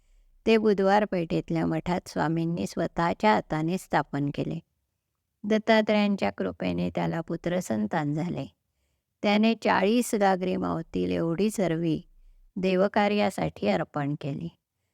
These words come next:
चन्नबसप्पा आणि त्याचे चिरंजीव नंतर वर्षातून दोन चार वेळा तरी अक्कलकोटला दर्शनाला यायचे. स्वामींच्या कृपेने अक्कलकोट संस्थान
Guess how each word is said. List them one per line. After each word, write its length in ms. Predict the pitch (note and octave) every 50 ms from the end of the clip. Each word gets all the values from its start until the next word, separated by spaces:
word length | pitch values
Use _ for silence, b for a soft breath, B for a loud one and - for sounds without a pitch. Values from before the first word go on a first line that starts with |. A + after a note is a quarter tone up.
| _ _ _ -
चन्नबसप्पा 920 | - G#3+ G#3+ A3 A3+ A3+ A3+ G#3+ - - A#3 A3+ - _ - A3+ A3+ A3+ - - -
आणि 300 | G#3 G3 G3 G3+ G#3+ G#3+
त्याचे 320 | - F3+ F3+ F3+ - F#3 F3
चिरंजीव 680 | - - F3+ E3+ F3 F3 F3 F3 E3+ F#3 E3 D3 D3 - _ _ _ _ _ _ _ _ _ -
नंतर 500 | F#3+ G3 F#3+ F#3+ F#3 F#3 - G3 G3 G3
वर्षातून 800 | F#3+ F#3+ F3+ F3 F3 D#3 - G3 F#3 F3+ F3+ - F#3+ G3 F#3+ F#3+
दोन 260 | F#3 F3+ F3 E3+ E3
चार 240 | D#3+ - G3 G#3 G#3+
वेळा 280 | G#3+ F#3+ E3 D#3+ D#3+ D#3+ - -
तरी 260 | G3+ G#3 G3 E3 E3 - _ _ _ _ _ _ _ _ -
अक्कलकोटला 840 | - F#3+ - - - F#3+ F#3+ F#3+ - F3 D#3+ C#3+ - D#3+ E3+ F#3+
दर्शनाला 680 | F#3+ F3+ E3 D3 - - D#3+ E3 D3+ C#3 C#3 C3+ C3+
यायचे. 480 | C#3 D3 - - - - - F3+ F3 - _ _ _ _ _ _ _ _ _ _ _ _ _ -
स्वामींच्या 600 | - G#2 - F#2+ G2 G2 G2 G2+ - - G3+ -
कृपेने 600 | - - F#3 F3+ - - - - F3 F3 F3 F3
अक्कलकोट 680 | E3+ E3 - - - F3+ F3 - - - F3+ F3+ F#3
संस्थान 680 | - - F3 E3 D#3+ D#3+ - - - F3+ F3+ F#3+ G#3